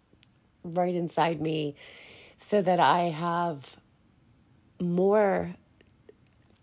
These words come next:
imagination, more time to actually create something,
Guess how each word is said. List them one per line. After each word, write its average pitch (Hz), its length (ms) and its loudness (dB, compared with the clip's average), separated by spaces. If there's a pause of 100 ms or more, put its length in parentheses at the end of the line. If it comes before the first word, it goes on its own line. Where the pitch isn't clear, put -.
(600)
imagination, 165 1200 -4 (300)
more 147 840 -6 (1120)
time 151 580 -4
to 143 640 -6 (360)
actually 156 340 -6
create 156 540 -6
something, 240 560 -8